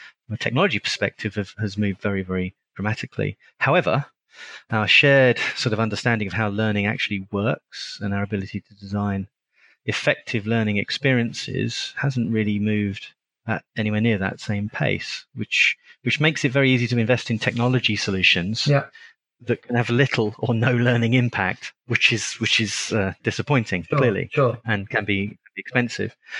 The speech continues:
Speaker 1: But that, that said, that is changing. You know, there's a lot more movement now in a deeper understanding of how learning works, and there's some exciting things brewing, I think, around taking that more seriously and leveraging the available technology to,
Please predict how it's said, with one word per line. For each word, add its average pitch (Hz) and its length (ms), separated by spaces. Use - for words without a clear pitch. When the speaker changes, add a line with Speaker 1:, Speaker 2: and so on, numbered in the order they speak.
Speaker 1:
But 139 260
that, 147 200
that 147 300
said, 120 340
that 113 220
is 117 180
changing. 101 560
You 120 100
know, 98 120
there's 95 120
a 107 60
lot 107 300
more 104 200
movement 98 440
now 95 260
in 98 260
a 117 60
deeper - 320
understanding 98 540
of 92 60
how 98 160
learning 95 300
works, 92 400
and 92 240
there's 95 140
some 101 160
exciting 98 460
things 92 340
brewing, 117 320
I 95 100
think, 95 340
around 95 580
taking 107 260
that 101 160
more 101 160
seriously 104 760
and 101 180
leveraging 98 420
the 95 80
available 95 360
technology 98 640
to, 104 300